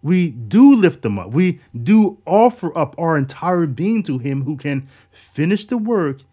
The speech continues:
he began in us. He whom the sacraments of the church prepares us to worthily receive is doing the work of grace in us to make us worthy to stand in the presence of his Father.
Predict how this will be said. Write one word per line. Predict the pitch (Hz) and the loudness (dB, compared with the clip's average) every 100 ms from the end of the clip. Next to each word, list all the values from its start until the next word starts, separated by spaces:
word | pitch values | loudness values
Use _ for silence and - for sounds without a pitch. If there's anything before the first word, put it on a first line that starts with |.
| _ | _
he | - 151 | -12 -8
began | 143 101 139 139 | -8 -6 -4 -4
in | 127 139 127 | -6 -6 -6
us. | 101 - - _ _ _ _ | -8 -14 -20 _ _ _ _
He | _ 208 220 | _ 0 2
whom | 208 151 196 185 | 0 -2 -2 0
the | 143 | -2
sacraments | - - 165 180 170 151 131 - - | -4 -4 -4 -2 -2 0 -2 -6 -8
of | 147 | -6
the | 135 | -6
church | - - 160 143 - | -8 -6 -6 -6 -8
prepares | 139 - 185 220 240 143 | -8 -6 -4 0 0 -4
us | 95 - - _ _ _ _ _ | -8 -12 -20 _ _ _ _ _
to | - 147 | -4 -4
worthily | 101 139 139 131 | 0 -2 -2 -4
receive | 101 104 - 202 208 190 180 _ _ _ _ _ _ - | -6 -12 -12 -8 -6 -6 -8 _ _ _ _ _ _ 0
is | 190 123 | 0 2
doing | 113 208 277 | 2 4 4
the | 247 | 4
work | 151 175 175 | 0 -2 -2
of | 165 131 | -4 -4
grace | 160 160 - - | -2 -2 -2 -6
in | 196 185 | -2 -2
us | 135 - | -2 -4
to | 165 | -6
make | 151 170 170 | -4 -4 -4
us | 165 | -4
worthy | 135 117 180 170 147 | -4 -2 0 0 -2
to | - 160 | -4 -8
stand | - - 175 165 | -8 -6 -4 -2
in | 156 | -4
the | 147 | -6
presence | - 170 143 143 147 | -8 -8 -6 -8 -10
of | 131 | -10
his | 135 110 | -10 -12
Father. | _ 156 180 151 104 | _ -14 -14 -14 -18